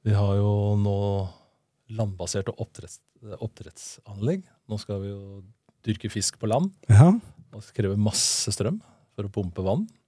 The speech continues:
Speaker 1: Det er, eh, nytt segment som dukket opp, og så har vi vært innom ladeanlegg, men hydrogenanlegg da, for å produsere hydrogen, det er kraftkrevende, det.
Speaker 2: Definitivt.
Speaker 1: Eh, vannkraftanleggene våre.
Speaker 2: Ja,
Speaker 1: Al-,
Speaker 2: vannkraftanlegg.
Speaker 1: alt det skal jo byttes ut og fornyes og effektiviseres.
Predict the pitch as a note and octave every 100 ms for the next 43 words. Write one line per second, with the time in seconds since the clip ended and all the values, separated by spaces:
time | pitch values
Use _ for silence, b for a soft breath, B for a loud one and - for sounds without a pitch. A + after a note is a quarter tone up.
0 | _ _ _ _ _ _ _ _ _ _
1 | F2+ F#2+ G2+ G2 G2+ G2+ G2 G2 G2 G2
2 | G2+ - - - G2 G#2 G2 G#2+ G#2 C3
3 | E3 A2+ A2 G#2+ G#2 G#2 G2+ G2+ G2+ F2+
4 | F2 B2 D3+ B2+ A2 A2 G#2+ G#2+ E2+ E2
5 | F#2+ G#2+ F3 G3 - - G#2+ - B2 F2+
6 | F2+ - F#2+ G2 G#2 G#2+ C#3+ D3+ A#2 A2
7 | A2 G#2 G#2+ F#2+ - G2 G2+ D#3 C#3 F3+
8 | - _ - G#2+ G2+ G#2 D3 - _ -
9 | G#2+ G2 F#2+ F2+ G#2 F#2+ F2 F2+ F2+ -
10 | G2 F#2+ F#2 G#2 A#2 F3+ - - - _
11 | - E3 - - - G#2 A2+ G#2+ F3+ A#2
12 | A2 G#2 G2 G2 G2 G2 F#2+ _ _ _
13 | _ _ _ A2 G#2+ F#2 G2 F#2+ G2 G#2+
14 | G2+ F#2+ F#2+ - G2+ G2+ G2 F#2 G2 G2
15 | G2+ G2+ C3+ D3+ -